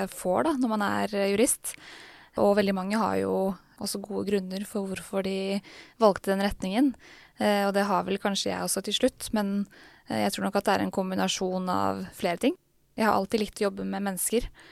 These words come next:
Så fra jeg var barn da, så har jeg sett for meg det egentlig, og da egentlig i helsevesenet. Eh, for jeg har alltid sett opp til mamma, som er sykepleier,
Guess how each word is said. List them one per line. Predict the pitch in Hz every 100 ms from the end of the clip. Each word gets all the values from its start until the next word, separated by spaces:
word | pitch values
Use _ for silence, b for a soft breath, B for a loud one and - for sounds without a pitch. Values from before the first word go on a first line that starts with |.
| b b b
Så | - 214 208
fra | 202 190
jeg |
var | 185 190 196 202 196
barn | 190 214 254
da, | 214
så | -
har | 196
jeg | 202
sett | -
for | 208
meg | 190 196 202 202
det | 202
egentlig, | 226 254 254 330 381 - -
og | 226
da | 214 220
egentlig | 233 208 196 202
i | 202
helsevesenet. | 190 - - 180 - 240 - b b b b b
Eh, | 220 208 202
for | 220
jeg |
har | 190
alltid | 185 196
sett | 196
opp | 190 - -
til | 190 185 185 185 185 185
mamma, | 196 185 185 226
som | - 208
er |
sykepleier, | 208 196 - 180 233